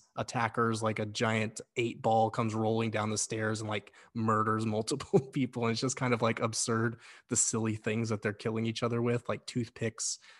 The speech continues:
like bow and arrow toothpicks and stuff like that. Um, but, but it's, it's very interesting. Um, so in, like, season one, the main revolutionary, Tim,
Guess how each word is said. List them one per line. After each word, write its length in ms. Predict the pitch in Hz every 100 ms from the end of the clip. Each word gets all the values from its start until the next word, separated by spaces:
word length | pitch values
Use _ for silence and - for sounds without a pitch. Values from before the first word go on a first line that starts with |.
| _
like 160 | 110 104
bow 160 | 107
and 100 | 107
arrow 220 | 110 110 107
toothpicks 520 | - 113 - 110 -
and 80 | 110
stuff 300 | - 110 117
like 180 | 110 -
that. 280 | 110 107 - - - - -
Um, 680 | 117 127 123 117 113 107 95 _ _ _ _ _ _ _ - -
but, 280 | 135 - 135
but 120 | 139
it's, 520 | 139 139 - - - - -
it's 180 | 127 139
very 300 | 151 190 180
interesting. 840 | 139 147 135 113 - 113 110 110
Um, 560 | 123 117 117 110 110 -
so 140 | - 123
in, 80 | 120
like, 180 | 113 113
season 360 | 156 135 123
one, 520 | 117 113 113 110 110 - _
the 60 | 120
main 320 | 117 117 117
revolutionary, 800 | 117 117 113 117 110 123 110 110
Tim, 540 | - - 131 123 120